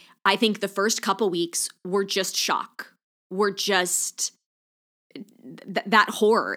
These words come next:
that tear. Ha-, like, I, I think just the shock, you're just like, "I can't believe this is real life. I can't believe this is real life. Why? I could have just not biked that day. I could have just not, my whole life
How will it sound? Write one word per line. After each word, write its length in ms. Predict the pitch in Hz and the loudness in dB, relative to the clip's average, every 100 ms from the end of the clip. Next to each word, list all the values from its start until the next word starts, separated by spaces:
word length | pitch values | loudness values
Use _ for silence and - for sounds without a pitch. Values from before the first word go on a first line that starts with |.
| - | 2
that 240 | 196 - | 2 2
tear. 380 | - 208 196 131 | -2 0 0 0
Ha-, 240 | - 185 - - | 0 0 -2 -8
like, 240 | 160 196 - - - | -6 -6 -10 -16 -14
I, 80 | 78 - - - - - - _ _ _ _ _ _ - | -14 -14 -20 -20 -20 -20 -20 _ _ _ _ _ _ 0
I 240 | - 247 | 4 4
think 200 | 262 302 | 4 4
just 240 | 311 - | 4 2
the 60 | 240 | 0
shock, 340 | 233 285 247 | 2 4 4
you're 140 | 233 220 | 2 0
just 180 | 240 240 | 2 2
like, 120 | 220 | 2
"I 80 | 220 | 0
can't 260 | - 247 | 2 0
believe 220 | 240 233 202 | 2 0 0
this 180 | 202 | -2
is 140 | 190 185 | -4 -4
real 120 | 180 | -2
life. 280 | 233 185 170 | 0 -2 -4
I 60 | |
can't 280 | 185 - 220 | -8 -4 -4
believe 300 | 220 196 180 | -2 -2 -2
this 160 | 180 180 | -4 -4
is 160 | 170 | -6
real 160 | 170 170 | -4 -2
life. 360 | 247 202 - - | 0 -2 -4 -4
Why? 440 | 196 196 196 190 - _ - | 2 2 2 0 -8 _ -6
I 120 | 202 | -4
could 220 | 202 254 240 | 0 2 2
have 100 | - | 2
just 200 | 214 208 | 0 2
not 180 | 180 | 2
biked 300 | 214 262 - | 2 0 -2
that 180 | 160 - | -8 -6
day. 300 | - - - | -8 -12 -6
I 120 | - 202 | -2 -2
could 260 | - 226 | 0 2
have 120 | 226 | 2
just 300 | 226 214 - | 0 -4 -2
not, 380 | 214 196 185 180 - _ _ _ - | 0 2 2 0 -8 _ _ _ -2
my 120 | 208 | -2
whole 340 | 202 240 226 | 0 2 4
life 400 | 240 226 185 - | 6 4 2 -4